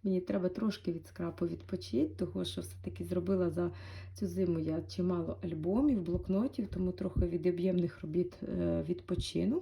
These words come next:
Можливо, зроблю декілька листівок чи фоторамок, а потім уже далі буду знову повертатись до джанків моїх.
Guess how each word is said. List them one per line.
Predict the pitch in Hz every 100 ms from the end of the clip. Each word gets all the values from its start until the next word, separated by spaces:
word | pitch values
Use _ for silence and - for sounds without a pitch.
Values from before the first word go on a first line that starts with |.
| 359 - - - - -
Можливо, | 190 175 185 196 175
зроблю | 170 175 170 175
декілька | 165 - 170 -
листівок | 165 156 - 180 165 -
чи | - 170
фоторамок, | 156 - 175 175 247 339 - -
а | -
потім | - - 294 214
уже | 180
далі | 160 220 196
буду | 180 180
знову | 175 190 202
повертатись | 190 170 170 190 190 165
до | 147 190
джанків | 156 160 - - -
моїх. | - -